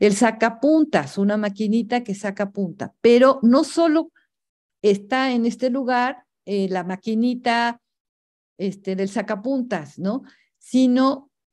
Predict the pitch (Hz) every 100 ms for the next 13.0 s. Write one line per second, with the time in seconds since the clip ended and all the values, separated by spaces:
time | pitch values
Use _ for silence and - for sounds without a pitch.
0 | _ - 247 226 220 220 214 185 190 208
1 | 220 165 131 135 _ _ _ _ _ 160
2 | - 220 208 214 202 262 277 - 262 254
3 | 262 240 247 269 269 240 247 - _ _
4 | _ - 190 214 392 - _ _ _ _
5 | _ _ _ 175 196 196 196 - - -
6 | - - - - - - - - _ _
7 | _ _ _ _ 214 202 202 202 226 226
8 | 214 202 214 208 240 220 202 196 - _
9 | _ _ _ 240 226 233 247 269 262 262
10 | - 294 269 262 226 262 - _ _ _
11 | _ 208 202 190 185 233 262 240 185 180
12 | 160 151 135 135 - - - 180 135